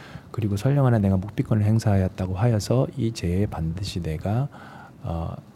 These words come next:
어, 그 뭐랄까요? 그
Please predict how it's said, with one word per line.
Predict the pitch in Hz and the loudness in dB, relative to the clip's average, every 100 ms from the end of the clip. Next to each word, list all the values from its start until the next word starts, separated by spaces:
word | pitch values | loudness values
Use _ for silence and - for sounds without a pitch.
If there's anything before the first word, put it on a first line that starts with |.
| - - | -20 -16
어, | 85 87 90 90 90 92 92 90 87 87 90 - 98 123 | -12 -10 -10 -10 -10 -10 -10 -10 -10 -10 -12 -12 -12 -12
그 | - | -8
뭐랄까요? | 87 87 - 87 90 90 | -6 -4 -4 -2 -2 -6
그 | - 80 78 78 78 78 | -8 -6 -4 -6 -6 -6